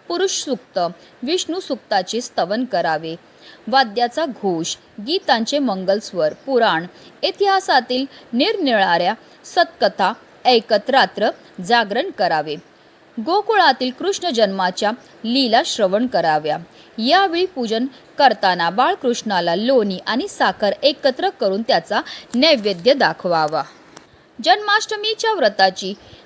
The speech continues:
दुसऱ्या दिवशी सांगता करावी. या दिवशी पंचोपचार करून उत्तर पूजा करावी. बाळकृष्णाला महानैवेद्य अर्पण करावा.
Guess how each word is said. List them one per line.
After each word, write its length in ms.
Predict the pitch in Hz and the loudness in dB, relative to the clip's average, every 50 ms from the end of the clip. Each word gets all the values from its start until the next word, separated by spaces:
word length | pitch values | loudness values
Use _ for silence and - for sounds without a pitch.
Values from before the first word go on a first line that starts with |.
| - - | -12 -6
दुसऱ्या 460 | 220 330 403 381 - 330 277 262 285 | -2 0 0 0 2 4 4 4 4
दिवशी 400 | 262 233 202 190 190 - 180 185 | 4 0 -4 -4 -4 -6 -8 -8
सांगता 500 | - - 269 226 190 208 190 - 202 233 | -4 -2 0 0 0 -4 -2 0 0 0
करावी. 440 | - - 214 170 160 156 160 165 175 190 | 2 0 0 0 0 0 -2 -4 -6 -2
या 160 | 226 254 269 | 2 2 2
दिवशी 460 | 226 175 180 170 180 - - 175 151 - - - - - - - | 2 0 -4 -6 -8 -8 -10 -10 -12 -12 -14 -18 -20 -12 -2 0
पंचोपचार 680 | 302 339 339 - 349 320 262 - - - 269 262 294 - - - - _ _ - | 0 0 0 0 -2 -2 -2 -2 2 4 4 4 4 2 -4 -16 -20 _ _ -2
करून 260 | 247 214 190 185 185 190 - _ _ - | -2 -2 -2 -4 -6 -8 -12 _ _ -6
उत्तर 320 | 320 - - - 311 349 | -6 -6 -2 0 0 0
पूजा 380 | - - 262 214 190 170 202 262 | 0 -2 -4 -4 0 0 0 0
करावी. 440 | - - 220 180 170 165 170 170 | 0 0 0 0 0 0 0 -2
बाळकृष्णाला 840 | 175 202 247 302 359 349 - 233 214 - - 208 185 175 185 196 208 - - - - - - _ | -2 0 0 0 0 0 -2 -4 -4 -4 -4 -4 -4 -2 -2 -4 -4 -6 -12 -20 -20 -20 -14 _
महानैवेद्य 880 | 226 240 240 254 247 302 381 392 294 208 185 170 165 185 185 175 170 240 | -4 -4 -2 -2 -2 -4 -4 -2 -2 -2 -2 -2 -2 -4 -4 0 0 0
अर्पण 480 | 277 - - 190 180 175 - 240 247 254 | 0 2 0 0 0 2 0 0 0 0
करावा. 520 | 247 - 180 165 165 160 156 156 160 170 | 0 0 0 0 2 0 0 0 -2 -4